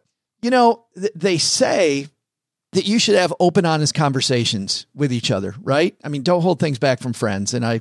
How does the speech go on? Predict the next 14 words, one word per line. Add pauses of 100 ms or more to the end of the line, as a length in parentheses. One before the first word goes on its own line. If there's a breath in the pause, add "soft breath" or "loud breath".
(140)
think
you
guys
are
good
friends
of
mine. (520 soft breath)
So
I
think
it's
about
time.